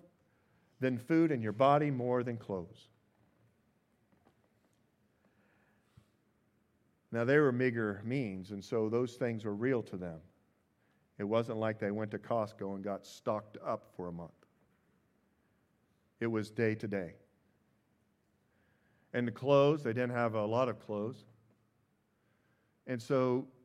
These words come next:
when they lived out their life, they were very mindful of, of their immediate needs, sometimes even just for survival.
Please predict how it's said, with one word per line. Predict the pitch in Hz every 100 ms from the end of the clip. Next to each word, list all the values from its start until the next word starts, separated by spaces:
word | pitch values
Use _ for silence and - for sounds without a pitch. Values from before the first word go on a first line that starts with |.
| _ -
when | 131 127
they | 143
lived | 151 143 135
out | 127 117
their | 113 107
life, | 151 131 -
they | 110
were | 110
very | 113 147
mindful | 110 107 180 151 - 95 92 95
of, | - - _ _ _ - -
of | 92 - 156
their | 110
immediate | 107 120 220 110 - -
needs, | 110 165 277 - - _ _ _ _ _
sometimes | 165 190 143 123 117
even | 127 113
just | 113 110
for | -
survival. | 92 104 98 139 107